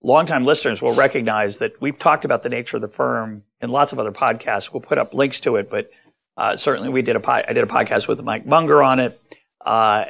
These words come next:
and, uh, it may have come up in other places. Um, I think it did,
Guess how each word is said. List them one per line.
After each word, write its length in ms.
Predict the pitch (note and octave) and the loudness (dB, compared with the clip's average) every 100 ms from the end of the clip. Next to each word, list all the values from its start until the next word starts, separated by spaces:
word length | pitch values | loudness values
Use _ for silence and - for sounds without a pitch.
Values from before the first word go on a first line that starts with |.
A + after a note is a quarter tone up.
| - | -4
and, 360 | A2 A2+ G#2+ | -4 -4 -4
uh, 280 | - G#2+ G#2+ - | 0 2 2 -2
it 340 | - - - | -4 -4 -2
may 100 | C3+ | 0
have 140 | B2+ - | 0 2
come 120 | C3 | 0
up 140 | A2 | 0
in 100 | A2 | 0
other 200 | A#2 A#2 | 0 0
places. 680 | - C#3 C3 - A#2 G#2 - | 0 2 2 2 -4 -4 -6
Um, 180 | G#2 - | -8 -4
I 120 | G#2+ | -6
think 220 | - A#2 | -6 -8
it 60 | G#2 | -2
did, 340 | A2+ G#2 - | 0 0 -4